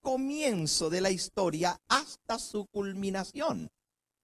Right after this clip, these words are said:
Entonces yo no puedo dejar de lado cuatro mil años de historia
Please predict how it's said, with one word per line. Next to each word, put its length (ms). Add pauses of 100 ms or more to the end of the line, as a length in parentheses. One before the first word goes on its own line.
(1080)
Entonces 380
yo 140
no 120
puedo 260
dejar 460
de 120
lado 380
cuatro 360
mil 240
años 380
de 80
historia 800